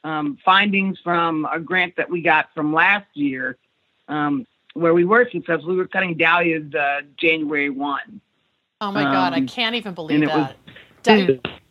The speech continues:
Speaker 2: you said dahlias.
Speaker 1: Yeah, and
Speaker 2: You
Speaker 1: they
Speaker 2: said
Speaker 1: were
Speaker 2: dahlias.
Speaker 1: amazing.
Speaker 2: Yeah, not daffodils, dahlias.
Speaker 1: Dahlias,
Speaker 2: That is
Speaker 1: dahlias.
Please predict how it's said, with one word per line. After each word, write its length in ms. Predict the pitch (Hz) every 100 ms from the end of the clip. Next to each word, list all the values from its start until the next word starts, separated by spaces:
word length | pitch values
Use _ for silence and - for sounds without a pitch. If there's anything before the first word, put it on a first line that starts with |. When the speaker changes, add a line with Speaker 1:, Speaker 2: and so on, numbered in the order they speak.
| _ -
Speaker 2:
you 140 | 262
said 240 | 262 320
dahlias. 240 | 285 277 185
Speaker 1:
Yeah, 220 | 185 165 170
and 80 | 185
Speaker 2:
You 60 |
Speaker 1:
they 60 | 214
Speaker 2:
said 160 | 214 190
Speaker 1:
were 60 |
Speaker 2:
dahlias. 580 | 220 247 254 240 262 226
Speaker 1:
amazing. 200 | 175 151
Speaker 2:
Yeah, 240 | 214 180 - - - -
not 240 | 254 330
daffodils, 580 | 359 349 349 202 180 -
dahlias. 720 | 196 190 185 143 123 - _ _ - - _ _ _ _ _ _ _ _ _ _ _ _ -
Speaker 1:
Dahlias, 640 | 170 220 233 220 180 139 123 -
Speaker 2:
That 160 | 240
is 60 | 190
Speaker 1:
dahlias. 280 | 190 180